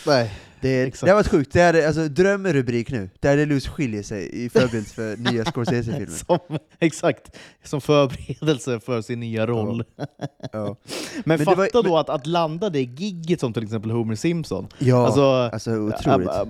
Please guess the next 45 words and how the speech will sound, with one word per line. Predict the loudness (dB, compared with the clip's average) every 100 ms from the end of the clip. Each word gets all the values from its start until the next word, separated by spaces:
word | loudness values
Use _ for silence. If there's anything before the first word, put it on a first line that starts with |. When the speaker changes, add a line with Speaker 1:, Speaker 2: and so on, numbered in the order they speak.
| -8
Speaker 1:
a-, | -8 -4
a-, | -2 0
alltså | 2 4
jobbat | 4 2 0
då, | 0 0
att | 0
det | 0
är |
väl | 0
det |
enda | 0 0
han | 2
gör | 4 2
då | 0
förmodligen, | -4 -6 -6 -10 -10
liksom. | -12 -12 -14 -14 -12
Dubbar | 0 2 2 0 2
Homer | 2 0
Speaker 2:
Ja. | 0
Speaker 1:
Simpson. | 0 -2
Det | -4
måste | 0
vara | 4 4
ett | 4
Speaker 2:
Ja, |
Speaker 1:
heltidsjobb | 2 0 2 4 2
Speaker 2:
det | -6
Speaker 1:
ju, |
såklart. | -10 -12 -12 -14 -20 _ -2
Speaker 2:
Ja, | 2
absolut, | 2 -2 -6
Speaker 1:
Eh. | -4
Speaker 2:
säkert. | -4 -6 -10 -12 -16
Och | -16 -16 -4
kanske | -4 -2
får | 0
göra | 2 0
Peter | -2 -10 -10 -8
Griffin | -6 -6 -6
också | -8 -8 -8
i | -8
Family | -8 -8 -8
Guy, | -8 -10 -10
vem | -10
vet. | -10 -12